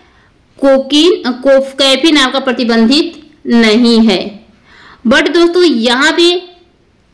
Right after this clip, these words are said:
आपका answer ये नहीं होना चाहिए, क्योंकि उत्तेजक पदार्थ तो आपका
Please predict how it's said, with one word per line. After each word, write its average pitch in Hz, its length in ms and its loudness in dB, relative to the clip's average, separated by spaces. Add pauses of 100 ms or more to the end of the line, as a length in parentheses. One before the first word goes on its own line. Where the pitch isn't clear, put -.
(1080)
आपका 277 480 0 (560)
answer 269 440 0
ये 302 180 0
नहीं 269 220 0
होना 226 220 -2
चाहिए, 190 460 -6 (680)
क्योंकि 302 200 0
उत्तेजक 311 680 -4
पदार्थ 294 420 0
तो 339 60 -4
आपका 285 500 -2